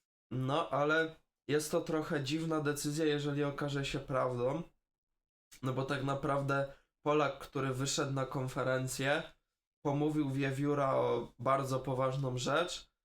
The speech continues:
dostał dziesięć, dwadzieścia tysięcy kary, a jeżeli Nathan zostanie wydalony z federacji, no to będzie, myślę, że podobny case, nawet może troszkę mniejszy,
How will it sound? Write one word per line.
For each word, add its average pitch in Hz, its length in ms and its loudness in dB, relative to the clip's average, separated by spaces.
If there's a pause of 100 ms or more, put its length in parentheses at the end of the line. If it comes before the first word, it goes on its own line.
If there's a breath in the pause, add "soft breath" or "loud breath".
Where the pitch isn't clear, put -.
dostał 131 680 0
dziesięć, 131 560 -2
dwadzieścia 127 480 -2
tysięcy 127 560 -4
kary, 143 500 0 (640)
a 135 140 2
jeżeli 151 460 2
Nathan 143 600 0 (600)
zostanie 139 520 0
wydalony 135 500 0
z - 60 -4
federacji, 135 800 0
no 151 180 0
to 151 200 -2
będzie, 151 520 2
myślę, 151 400 -2
że 147 320 -2 (220)
podobny 156 500 2
case, 160 520 0
nawet 139 260 0
może 135 360 -2 (200)
troszkę 131 480 0
mniejszy, 143 760 0